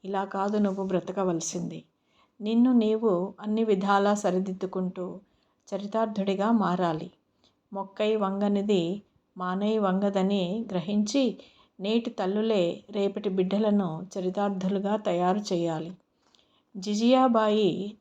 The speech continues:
ఆ పని చేయగలిగింది కాబట్టే శివాజీ తనను తాను గొప్పగా మలుచుకొని చరిత్ర సృష్టించగలిగాడు. ప్రతి వ్యక్తి అలా మారాలనే పట్టుదలతో ముందుకు సాగితే అద్భుతమైన ఫలితాన్ని అందుకోగలుగుతాడు.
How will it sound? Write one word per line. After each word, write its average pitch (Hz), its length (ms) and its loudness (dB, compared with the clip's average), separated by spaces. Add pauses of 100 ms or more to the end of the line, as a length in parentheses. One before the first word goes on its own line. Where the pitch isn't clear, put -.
ఆ 208 80 -8
పని 202 240 -2
చేయగలిగింది 202 760 4
కాబట్టే 185 800 -4 (480)
శివాజీ 220 560 2
తనను 202 360 0
తాను 196 640 -2
గొప్పగా 202 360 0
మలుచుకొని 196 760 -2 (520)
చరిత్ర 226 320 -2
సృష్టించగలిగాడు. 185 1120 -4 (640)
ప్రతి 220 220 -4
వ్యక్తి 240 420 0
అలా 196 300 2
మారాలనే 196 720 2
పట్టుదలతో 190 920 -4 (440)
ముందుకు 214 340 2
సాగితే 190 720 -2 (420)
అద్భుతమైన 214 680 -2
ఫలితాన్ని 202 880 0
అందుకోగలుగుతాడు. 185 1040 0